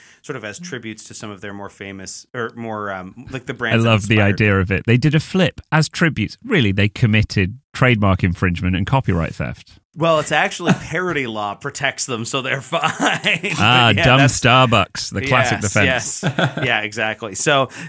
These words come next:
Speaker 1: they, so anyway, I, uh, uh, support Friday Night's Clothing if you want. Uh, they, they made shirts with me before. I'm wearing also just some black jeans that I don't think are from Target, but are from somewhere. And my socks don't have holes in them. Um, uh,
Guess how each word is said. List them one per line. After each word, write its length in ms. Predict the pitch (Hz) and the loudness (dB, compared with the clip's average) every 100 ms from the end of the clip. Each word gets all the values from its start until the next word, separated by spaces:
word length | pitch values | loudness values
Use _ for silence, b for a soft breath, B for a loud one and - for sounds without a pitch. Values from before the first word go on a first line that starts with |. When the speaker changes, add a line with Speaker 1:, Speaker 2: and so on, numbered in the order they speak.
| - | 0
Speaker 1:
they, 300 | 151 143 139 | 2 2 -2
so 220 | 185 180 | 0 2
anyway, 420 | 190 156 127 120 131 | 2 0 2 0 2
I, 220 | 147 151 147 | 2 2 0
uh, 380 | 127 123 143 160 | 2 2 -2 -10
uh, 240 | 139 123 | -6 -6
support 500 | 117 143 - 180 165 | -6 -12 -8 -6 -4
Friday 220 | 156 147 | -2 -2
Night's 200 | 139 127 | -2 -6
Clothing 440 | - 131 123 120 120 | -4 -4 -2 -4 -2
if 260 | 120 - | -6 -6
you 80 | 113 | -12
want. 400 | 107 120 117 120 131 | -10 -8 -8 -8 -4
Uh, 360 | 117 113 110 | -2 0 -2
they, 220 | 113 131 | -6 -8
they 140 | 135 135 | -6 -6
made 180 | 127 123 | -6 -10
shirts 280 | - 127 - | -10 -10 -12
with 80 | |
me 80 | 123 | -14
before. 320 | 113 113 135 127 B B | -14 -10 -8 -6 B B
I'm 100 | 127 | -12
wearing 300 | 143 143 135 | -6 -6 -6
also 460 | 135 131 139 147 127 | -12 -16 -12 -14 -14
just 180 | 123 | -16
some 160 | - 123 | -16 -16
black 400 | 113 107 113 120 | -14 -8 -8 -10
jeans 420 | 113 113 113 110 | -10 -8 -6 -8
that 120 | 110 | -10
I 80 | 104 | -10
don't 200 | 104 135 | -10 -10
think 140 | 139 120 | -10 -14
are 60 | |
from 160 | - 107 | -18 -20
Target, 440 | - 107 110 107 | -10 -8 -8 -12
but 120 | 107 | -14
are 60 | 95 | -20
from 160 | - 92 | -20 -20
somewhere. 460 | - 110 110 101 b b b | -16 -12 -10 -12 b b b
And 340 | - 113 107 92 | -8 -6 -6 -10
my 140 | 120 120 | -10 -8
socks 420 | - 117 113 - | -4 -4 -4 -10
don't 220 | 117 113 | -10 -8
have 180 | 110 104 | -8 -10
holes 340 | - 110 107 | -12 -12 -14
in 120 | 101 87 | -16 -16
them. 260 | 78 - _ B B | -18 -20 _ B B
Um, 520 | - 120 110 104 95 92 - | -6 -4 -4 -6 -10 -16 -14
uh, 400 | 107 101 92 | -10 -8 -10